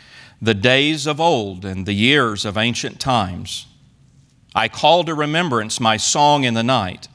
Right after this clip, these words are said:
I commune with mine own heart, and my spirit made diligent search." Then he asked a series of questions. "Will the Lord cast off forever? And will he be favorable no more?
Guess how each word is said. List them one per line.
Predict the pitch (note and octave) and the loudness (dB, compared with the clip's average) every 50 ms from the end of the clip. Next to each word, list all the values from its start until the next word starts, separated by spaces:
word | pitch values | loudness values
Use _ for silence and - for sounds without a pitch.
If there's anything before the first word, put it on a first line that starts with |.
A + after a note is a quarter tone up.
| _ _ _ _ _ _ _ _ _ _ _ _ _ _ _ _ _ _ - | _ _ _ _ _ _ _ _ _ _ _ _ _ _ _ _ _ _ -4
I | F#2+ G2 | -4 -4
commune | G2 - B2 A#2+ B2+ D3 D#3 D3+ C3+ A#2+ | -2 0 0 2 4 4 4 4 2 0
with | A2 G#2 - | -2 -4 -2
mine | A2 G#2+ G#2+ G#2+ | 0 0 0 0
own | G#2+ A2 A2 G#2 | -2 -4 -4 -6
heart, | G2 - - C#3 A2 F#2 E2+ - - - _ _ _ _ _ _ _ _ _ _ _ _ _ _ _ _ _ _ _ _ _ | -8 -4 -4 -4 -2 -4 -6 -10 -14 -20 _ _ _ _ _ _ _ _ _ _ _ _ _ _ _ _ _ _ _ _ _
and | - C3+ D#3+ | -2 2 2
my | D#3 D3+ | 2 2
spirit | C#3+ - - - A#3+ F3+ C#3+ C3+ - | 0 -2 -2 2 2 2 2 2 0
made | B2+ C3 C3 C3+ B2 A2 | 0 0 0 0 0 0
diligent | C3+ D3+ D3+ D3+ C#3 A2+ B2+ B2+ A#2+ | 0 0 2 0 0 -2 -4 -4 -4
search." | - - - E3+ C3+ G2+ F#2 - - - - - - _ _ _ _ _ _ _ _ _ _ _ _ _ _ _ _ _ _ _ _ _ _ _ _ _ _ - | -4 -2 0 0 0 0 -2 -6 -6 -8 -8 -8 -12 _ _ _ _ _ _ _ _ _ _ _ _ _ _ _ _ _ _ _ _ _ _ _ _ _ _ -10
Then | C#3+ C#3+ | -4 -2
he | C3 B2 | 0 2
asked | A#2+ A#2 A#2 - - A2 | 2 2 0 0 -4 -4
a | G2+ | -4
series | - - D3 C#3+ C#3 B2+ A#2 F#2 | -2 0 0 2 2 2 0 -2
of | G2 F2+ - | -4 -8 -8
questions. | - - B2 A#2 A2 - - - - - G2 - - - - - _ _ _ _ _ _ _ _ _ _ _ _ _ _ _ _ _ _ _ _ _ _ _ _ _ _ | -4 -2 -2 -2 -2 -4 -10 -12 -12 -10 -10 -10 -10 -12 -16 -20 _ _ _ _ _ _ _ _ _ _ _ _ _ _ _ _ _ _ _ _ _ _ _ _ _ _
"Will | - A2+ | 2 4
the | G#3+ C#3+ | 4 6
Lord | C3 B2 C3 D3+ F3 F#3+ C3+ | 6 6 8 8 6 6 2
cast | - - C3+ C#3 C3+ D3+ - - - | -2 -2 0 0 0 0 -2 -2 -2
off | D3 C3 C3 C#3+ - - - | 2 2 2 2 0 -2 -6
forever? | A#2+ G#2+ - - G2+ G2 G2 G2+ A2+ D3+ F#3 - - - _ _ _ _ _ _ _ _ _ _ _ _ _ _ _ _ _ _ _ _ _ _ _ _ _ _ - | -6 -6 -4 -2 -2 0 0 0 -2 -2 -4 -6 -10 -20 _ _ _ _ _ _ _ _ _ _ _ _ _ _ _ _ _ _ _ _ _ _ _ _ _ _ -2
And | A2 G#2+ | 2 4
will | A2+ C#3 F3+ | 4 4 4
he | G3+ D3+ | 4 2
be | A2+ B2+ A2 | 2 0 -4
favorable | - - - - C3 A#2+ A#2+ C3+ C3+ E3 E3 D#3+ F3 F3+ F#3+ | -4 -8 -6 -2 0 0 0 0 -2 -4 -6 -4 -2 -2 -2
no | F3+ C#3 G#2+ G#2 G2+ G2+ | 0 0 0 0 0 0
more? | G2 G2 G2+ G2+ G2 G#2 C3+ F#3+ | 0 0 0 0 0 0 -2 -2